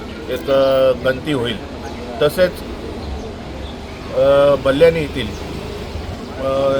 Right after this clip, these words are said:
येथील लोकांची समस्या होती, रस्त्यासंदर्भात समस्या होती, त्याच्यासाठी सुद्धा एक पंच्याहत्तर लक्षाचा निधी मंजूर करून गटारे व कुठे कुठे गटारे आणि सीसी रस्ता तयार करण्यासाठी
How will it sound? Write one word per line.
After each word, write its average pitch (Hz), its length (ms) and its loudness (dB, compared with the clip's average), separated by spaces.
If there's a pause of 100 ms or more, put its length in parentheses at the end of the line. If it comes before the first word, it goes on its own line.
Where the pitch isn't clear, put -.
येथील 143 360 -2
लोकांची 147 400 0
समस्या 143 440 0
होती, 139 260 0
रस्त्यासंदर्भात 143 720 0
समस्या 131 440 -2
होती, 123 240 -4 (680)
त्याच्यासाठी 180 500 0
सुद्धा 156 360 2 (480)
एक 147 160 -6
पंच्याहत्तर 160 420 0
लक्षाचा 156 440 0
निधी 147 220 -4
मंजूर 143 340 -2
करून 147 300 0 (840)
गटारे 143 340 4
व 147 160 2
कुठे 143 400 -4
कुठे 143 340 0
गटारे 131 580 2 (300)
आणि 127 140 -4
सीसी 147 320 -6
रस्ता 151 340 2
तयार 147 160 4
करण्यासाठी 143 560 -2